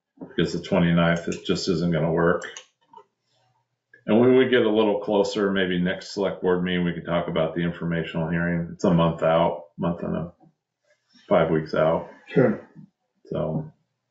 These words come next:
Speaker 1: unless you wanna schedule it now, I, I'm either way.
Speaker 2: And the time frame we have to schedule the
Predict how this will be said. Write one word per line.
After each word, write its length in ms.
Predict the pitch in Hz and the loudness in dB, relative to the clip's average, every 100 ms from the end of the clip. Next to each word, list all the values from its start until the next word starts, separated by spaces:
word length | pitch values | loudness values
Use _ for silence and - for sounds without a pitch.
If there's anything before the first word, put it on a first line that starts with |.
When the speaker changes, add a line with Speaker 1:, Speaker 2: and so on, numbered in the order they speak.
| _ _ _ _ _ _ - - _ _ - | _ _ _ _ _ _ -16 -16 _ _ 0
Speaker 1:
unless 320 | 87 92 87 | 4 4 4
you 80 | 95 | 2
wanna 240 | 87 87 | 4 4
schedule 440 | 87 92 87 87 92 | 2 0 0 0 0
it 40 | |
now, 300 | 87 87 87 | 0 0 2
I, 300 | 85 82 87 | 0 -2 -6
I'm 280 | 87 85 - - | -8 -10 -12 -6
either 240 | 90 85 | -2 0
way. 340 | 78 78 73 - - _ - - | 0 -2 -4 -12 -16 _ -20 -4
Speaker 2:
And 240 | 160 127 123 | 2 4 4
the 260 | - - | 0 -2
time 300 | 135 139 143 | 2 4 2
frame 300 | - 135 127 | 2 2 4
we 80 | 127 | 2
have 160 | 127 - | 0 -2
to 80 | |
schedule 500 | 113 - 139 135 123 | -10 -2 0 0 0
the 220 | 120 113 | 0 -2